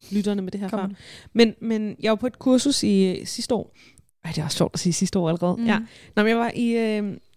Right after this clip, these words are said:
Speaker 1: jeg var til et kursus sidste år, hvor vi skulle tage en masse personlighedstest. Det handlede rigtig meget om, hvordan vi, vi, øhm,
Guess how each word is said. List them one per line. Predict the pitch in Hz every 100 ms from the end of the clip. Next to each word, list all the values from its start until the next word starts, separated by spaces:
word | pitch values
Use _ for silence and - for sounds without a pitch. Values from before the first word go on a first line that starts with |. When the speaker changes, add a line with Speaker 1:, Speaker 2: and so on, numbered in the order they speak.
| - _
Speaker 1:
jeg |
var | 220
til | 269
et | 233
kursus | 254 247 269
sidste | 233 -
år, | 214 180
hvor | 190 180
vi | 196
skulle | -
tage | - 180
en |
masse | 180 180
personlighedstest. | - - 285 240 226 - 220 - 220 -
Det | 208
handlede | 196 202
rigtig | 202 208
meget | 185
om, |
hvordan | 175 175 185
vi, | 196 180 - -
vi, | 185 180 170 160
øhm, | 156 156 151